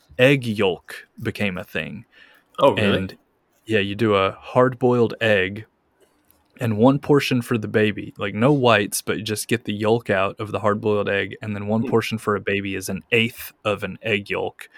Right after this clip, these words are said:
Speaker 1: And then you do the same with that. You mash it through a screen and then water it down. And
Speaker 2: Wow.
Speaker 1: that's one where potentially some allergens could pop up. And that's part of the reasoning of only giving him an eighth of it watered down so that,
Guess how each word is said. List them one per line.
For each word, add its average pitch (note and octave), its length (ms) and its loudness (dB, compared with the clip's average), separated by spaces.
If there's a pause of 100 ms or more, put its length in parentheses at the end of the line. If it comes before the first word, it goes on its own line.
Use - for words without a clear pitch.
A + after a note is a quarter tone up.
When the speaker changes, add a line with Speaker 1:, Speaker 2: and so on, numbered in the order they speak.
(400)
Speaker 1:
And G#2 160 0
then G#2 160 2
you G2+ 120 0
do G#2+ 180 2
the G2 120 -4
same G#2 320 0
with G2 140 -6
that. G2 200 -2
You G#2+ 120 -8
mash G2 420 2
it - 140 -4
through G#2 200 -2
a G2 40 -4
screen G2 540 -4
and F#2+ 120 -6
then F#2+ 140 -10
water G2 300 -2
it - 120 -10
down. G2 380 -6 (560)
And G2+ 240 -2
Speaker 2:
Wow. G2 220 0
Speaker 1:
that's A#2+ 280 -2
one B2+ 480 2
where G#2 420 2 (100)
potentially A2+ 500 0
some G2 200 -8
allergens G2+ 640 0
could G#2 160 -6
pop F#2+ 280 0
up. G2 320 -4
And A2+ 160 0
that's A#2 220 2
part A2 240 4
of G2+ 100 -8
the G2+ 80 -2
reasoning G2 500 -4
of F#2 120 -10
only G2 240 -2
giving F#2+ 320 -6
him F#2+ 160 -6
an F2+ 160 -10
eighth G#2+ 240 -6
of G2 120 -4
it F#2 120 -6
watered F#2+ 400 -4
down F#2 340 -6
so - 200 -6
that, F#2+ 180 -4